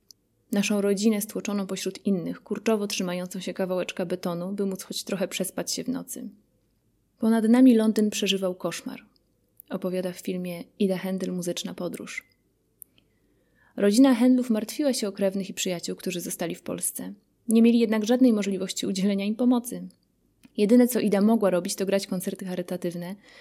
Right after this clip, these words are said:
podczas których zbierano fundusze na przykład na pomoc uchodźcom. Jak zawsze trudno uwierzyć, że latem tysiąc dziewięćset czterdziestego drugiego roku, kiedy w Warszawie masowo wywożono Żydów do obozu zagłady w Treblince,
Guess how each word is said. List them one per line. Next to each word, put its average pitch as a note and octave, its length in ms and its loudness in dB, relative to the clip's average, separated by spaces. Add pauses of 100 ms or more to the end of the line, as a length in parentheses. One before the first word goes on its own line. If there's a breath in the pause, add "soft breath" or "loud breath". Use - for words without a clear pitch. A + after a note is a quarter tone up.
(580 loud breath)
podczas G#3+ 360 2
których G#3 260 2
zbierano F#3+ 560 0
fundusze F#3 420 -2
na E3+ 100 -4
przykład F3+ 360 -6
na F3 80 -6
pomoc E3 360 -6
uchodźcom. - 640 -10 (1700)
Jak G#3+ 180 0
zawsze B3+ 340 0
trudno C4 400 2
uwierzyć, F3+ 640 -2
że G3 180 -4
latem G#3 520 -4
tysiąc G3+ 400 -6
dziewięćset G#3 500 -4
czterdziestego G3+ 580 -4
drugiego F#3+ 400 -2
roku, F#3+ 480 -6
kiedy F#3+ 180 -2
w F#3 300 -12
Warszawie G#3+ 400 -2
masowo G#3 460 0
wywożono G3 500 0
Żydów F#3 280 -4
do F3 140 -4
obozu F#3+ 280 -4
zagłady F3+ 380 -4
w F3+ 60 -10
Treblince, F3 680 -8